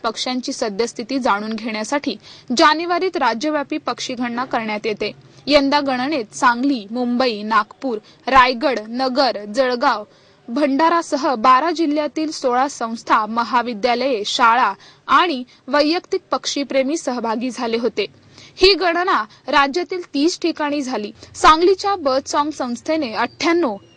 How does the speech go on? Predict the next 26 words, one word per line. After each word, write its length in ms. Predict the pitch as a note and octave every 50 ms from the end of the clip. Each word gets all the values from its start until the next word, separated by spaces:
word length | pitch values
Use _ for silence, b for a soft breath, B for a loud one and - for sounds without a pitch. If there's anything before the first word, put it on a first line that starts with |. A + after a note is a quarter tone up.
| - -
जळगावच्या 600 | A#3 D4 C#4+ C#4 C4 D4 D4+ D4+ D4 - D#4+ D4+ D4+
शिल्पा 420 | - - C#4 C4 A#3 - C#4 C#4
गाडगीळ 440 | C#4+ C4 B3+ A3+ A3 A3+ G#3+ B3+ B3+
यांनी 300 | B3+ B3 A#3+ A#3+ B3 C4
एक्क्याऐंशी, 640 | A#3+ A3+ - - - C#4+ D#4+ E4+ - - C#4 G#3+ G#3+ - _ _ -
पंढरपूरच्या 680 | - D#4 D#4 D#4 G4 G4 - - F#4 E4 - F4+ E4+
निसर्ग 460 | E4 C#4+ B3+ B3+ - - D#4+ D#4 C#4+ D#4+
यात्रीने 640 | D#4 C#4+ A#3+ A3 G#3+ - - C#4 C#4+ D4 C4+ A3+
पंच्याहत्तर 720 | A3 - - - B3+ B3+ B3+ A#3+ D#4 D4+ - - E4+ E4+
जातींचे 500 | D#4+ C4+ B3+ A3+ A3 - B3 A#3 - C4+
पक्षी 360 | C4 - A#3 G#3+ - - - A#3+
दिसल्याची 500 | A3 A#3 - - A3+ A3 G#3+ - - C4+
नोंद 300 | B3 A3 G#3+ G#3+ G#3+ G3+ -
केली 200 | - G#3 G#3 G#3
आहे. 220 | G#3 G#3 G#3 G#3+ - - B B B B B B B B -
राज्यात 460 | C4 C4 B3+ A#3+ G#3+ E4 C4+ A#3+ A3 b b b b b - B3
जळगावमध्ये 800 | D4 D4+ C#4+ C#4+ C4 D4+ D#4 D#4+ D#4 D4+ C#4 B3+ E4+ D#4 B3 A3+ B B B B _
पंधरा 280 | - D#4+ D#4 C#4+ F4 F4
हजार 320 | F4+ E4+ C4 E4+ E4 D#4 -
आठ 280 | - B3+ C4+ D#4 - E4+
पक्ष्यांची 540 | E4 - C4+ C4 - C4 B3 B3 - - D4+
नोंद 300 | C#4 A#3+ A#3 A#3 A#3+ A3+
झाली 260 | B3 B3 A#3 A3+ A#3+
असून 300 | C4 D#4+ - F4 C4+ G#3+ G#3 B B B B -
त्याखालोखाल 680 | - - - - - C#4 B3 B3+ D4+ - F4+ C#4 A#3 A3+
पंढरपूरमध्ये 960 | - - C#4 C#4 C4 C4+ D4 D4+ - D4+ D4 C#4+ C#4 C#4 C#4 C#4 D4+ B3+ G#3